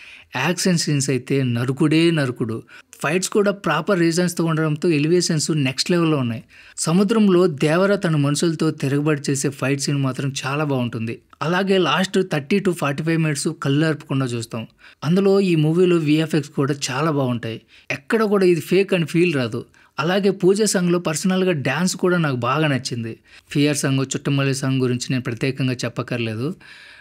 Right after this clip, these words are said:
నాకు పర్సనల్‌గా నిరాశ కలిగించిన విషయం ఏమిటంటే వరల్డ్ బిల్డ్ చేసుకోవడం ప్రాపర్‌గా అనిపించలేదు నాకు. ఎందుకంటే మూవీలో కొండ మీద మూడు ఊర్లు ఉంటాయని చెప్తారు. But ఎక్కడ కూడా ఆ ఊరు కనిపించదు. ప్రాపర్ సెటప్ నాకు కనిపించలేదు. ఏదో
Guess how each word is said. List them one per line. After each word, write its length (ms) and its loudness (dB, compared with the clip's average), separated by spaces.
నాకు 240 0
పర్సనల్‌గా 600 2
నిరాశ 340 2
కలిగించిన 480 0
విషయం 280 0
ఏమిటంటే 400 0
వరల్డ్ 380 2
బిల్డ్ 260 4
చేసుకోవడం 420 2
ప్రాపర్‌గా 500 0
అనిపించలేదు 480 -2
నాకు. 260 -8
ఎందుకంటే 420 2
మూవీలో 540 4
కొండ 260 2
మీద 300 4
మూడు 260 2
ఊర్లు 280 2
ఉంటాయని 300 0
చెప్తారు. 420 -8
But 220 -2
ఎక్కడ 400 0
కూడా 320 2
ఆ 160 0
ఊరు 180 4
కనిపించదు. 580 -2
ప్రాపర్ 380 -2
సెటప్ 380 -2
నాకు 180 -2
కనిపించలేదు. 640 -2
ఏదో 200 2